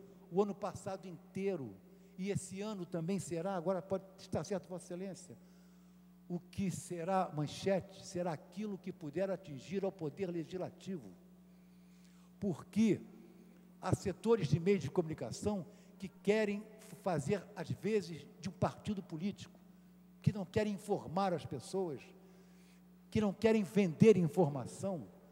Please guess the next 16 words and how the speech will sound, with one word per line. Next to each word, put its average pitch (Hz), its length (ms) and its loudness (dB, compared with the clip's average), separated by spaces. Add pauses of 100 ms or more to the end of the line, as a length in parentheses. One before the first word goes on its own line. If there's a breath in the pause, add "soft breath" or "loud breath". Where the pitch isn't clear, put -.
(340 loud breath)
mas 175 200 -2
que - 80 -6
querem 196 480 2 (340 loud breath)
defender 185 800 4 (240)
ideias 190 540 4
organizadas, 165 840 4 (260 loud breath)
ideias 185 380 -2
orgânicas, 175 600 4 (200 loud breath)
que - 100 2
são 202 180 0
ide-, 180 200 -2
ideias - 480 2 (220 loud breath)
das 175 220 -6
suas 233 480 2 (100)
redações 190 920 -2 (960)
e 180 160 -4